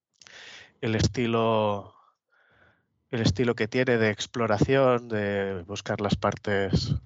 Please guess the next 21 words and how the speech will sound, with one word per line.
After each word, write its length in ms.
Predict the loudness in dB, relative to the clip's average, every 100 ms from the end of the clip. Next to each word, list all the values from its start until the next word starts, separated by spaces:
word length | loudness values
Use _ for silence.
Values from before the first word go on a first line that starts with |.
| _ _ _ -20 -20 -20 -20 -20 _
y, 880 | -4 -2 0 0 -2 -2 -4 -6 -8 -14 -20 -20 _ _ _ -10
y 80 | -6
no 80 | -4
sé, 200 | -2 -4 -2
la 160 | -2
verdad 300 | 0 0 -2
que 500 | 0 2 2 2 0 -6 -12 -20 _ _ -4
el 180 | 2 2
estilo 300 | 2 2 2
artístico 800 | 2 0 0 0 -2 -2 -2 -2
y 60 |
el 1120 | -4 -6 -6 -8 -10 -14 -20 _ _ -20 -16 -2
desarrollo 440 | 0 2 2 2 2
del 120 | 2
juego 320 | 0 -2 0
me, 260 | 0 -2 -4
me 220 | -8 -8
gustó 280 | -8 -4 -4
bastante. 480 | -4 -4 -6 -2
Es, 160 | 0 0
eh, 240 | -2 -4